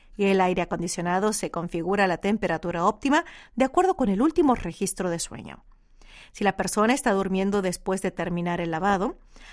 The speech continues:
la lavadora activa automáticamente la función cuidado de la ropa después de lavado. Recientemente, las empresas coreanas de electrodomésticos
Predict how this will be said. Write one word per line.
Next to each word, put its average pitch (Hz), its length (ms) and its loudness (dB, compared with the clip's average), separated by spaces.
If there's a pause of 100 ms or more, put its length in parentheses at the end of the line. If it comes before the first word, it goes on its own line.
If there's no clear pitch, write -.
(120)
la 185 120 2
lavadora 196 540 4
activa 180 360 -2
automáticamente 175 880 0
la 165 100 -2
función 202 580 0 (120)
cuidado 214 500 4
de 320 120 0
la 294 100 2
ropa 202 460 0
después 156 480 -8
de 180 80 -8
lavado. 165 400 -2 (1120)
Recientemente, 226 720 2
las 220 180 2
empresas 185 440 -2
coreanas 190 480 0
de 170 220 -2
electrodomésticos 185 1160 -4